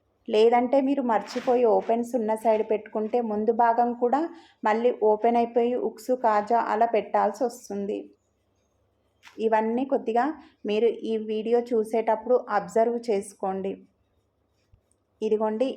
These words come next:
ఇలా కట్ చేసుకున్నాం. ఫ్రంట్ పార్ట్ కూడా అయిపోయింది. ఇప్పుడు ఇది మనకు ఈ పీస్ అనేది అవసరం లేదు, పక్కకు పెట్టేస్తున్నా. హ్యాండ్స్ కోసం అయితే నేను ఈ,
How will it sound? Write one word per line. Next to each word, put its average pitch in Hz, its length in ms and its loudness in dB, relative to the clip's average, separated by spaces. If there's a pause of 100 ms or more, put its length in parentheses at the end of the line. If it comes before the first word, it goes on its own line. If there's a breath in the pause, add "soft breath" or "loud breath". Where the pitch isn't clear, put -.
ఇలా 220 220 2
కట్ 208 220 -2
చేసుకున్నాం. 214 520 -4
ఫ్రంట్ 208 360 0
పార్ట్ 226 260 -2 (120)
కూడా 233 180 2 (160)
అయిపోయింది. 202 600 -2 (1300)
ఇప్పుడు 233 240 -4 (580 loud breath)
ఇది 233 220 -2
మనకు 226 240 -2 (140)
ఈ - 20 -2 (120)
పీస్ 220 320 -6
అనేది 233 240 0 (100)
అవసరం 202 440 -2
లేదు, 226 160 2 (100)
పక్కకు 208 320 -6
పెట్టేస్తున్నా. 202 600 -4 (460 loud breath)
హ్యాండ్స్ 240 300 -2 (100)
కోసం 240 340 -2
అయితే 226 200 -2 (100)
నేను 226 200 -4 (540 loud breath)
ఈ, - 20 -2